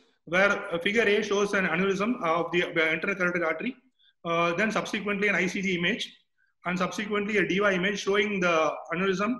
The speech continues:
with, uh, the same dye is used, but the optic nerve and the nearby neurovascular structures are very well seen. This is the advantage of diva. And subsequently, after clipping, here we can see the I C G image and the diva image showing the flow is which much more clear.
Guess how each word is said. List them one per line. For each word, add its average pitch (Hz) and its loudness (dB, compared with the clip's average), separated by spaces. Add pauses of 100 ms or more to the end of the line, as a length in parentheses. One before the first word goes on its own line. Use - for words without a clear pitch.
(180)
with, 160 -8
uh, 165 2 (340)
the 175 -2
same 208 0
dye 175 2
is 185 0
used, 240 -4 (320)
but 190 0
the 185 2
optic 185 0
nerve 196 2
and 175 0
the 170 -2
nearby 196 2
neurovascular 185 0
structures 185 -6
are 160 0
very 185 -2
well 175 0
seen. 139 -8 (640)
This 196 -2
is 240 0
the 208 4
advantage 190 0
of - 2
diva. 160 2 (680)
And 175 -2
subsequently, 202 -2 (240)
after 196 -2
clipping, 196 0
here - 0 (160)
we - -8
can 185 0
see 196 -2
the 190 0
I 165 0
C 190 -8
G 170 0
image 190 -4 (380)
and 175 0
the 180 2
diva 208 2
image 196 0
showing 196 2
the 180 0
flow 196 0
is 165 -10
which 170 -6
much 175 -2 (120)
more 190 -4
clear. 185 2